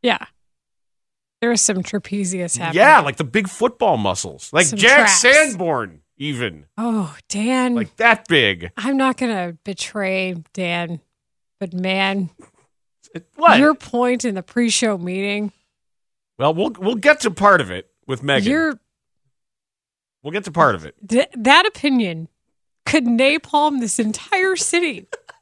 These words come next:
Speaker 2: It's, don't overrate it.
Speaker 1: Like, I, people were against you before, but
Speaker 2: I'm not wrong, though.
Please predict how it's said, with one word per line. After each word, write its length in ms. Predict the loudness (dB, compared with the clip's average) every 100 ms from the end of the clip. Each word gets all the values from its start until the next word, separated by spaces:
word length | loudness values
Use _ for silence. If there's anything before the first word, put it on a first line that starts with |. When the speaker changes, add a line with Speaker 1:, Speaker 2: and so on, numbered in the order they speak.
| _ -4 -4
Speaker 2:
It's, 260 | -6 -12 -16 -14 -14
don't 240 | -8 -6 -4
overrate 640 | -4 -4 -4 -4 -4 -2
it. 80 | 2
Speaker 1:
Like, 180 | 2 2 2
I, 260 | 4 2 -4 _ _ -16
people 340 | 0 2 4 4
were 160 | 2
against 500 | 2 0 0 0 -2
you 100 | -2
before, 540 | -2 -4 -8 -6 -4 -4
but 260 | -6 -10 -14 _ _ _ _ _ _ _ -10
Speaker 2:
I'm 80 | -6
not 200 | -4 -4
wrong, 300 | -6 -6 -6
though. 300 | -6 -8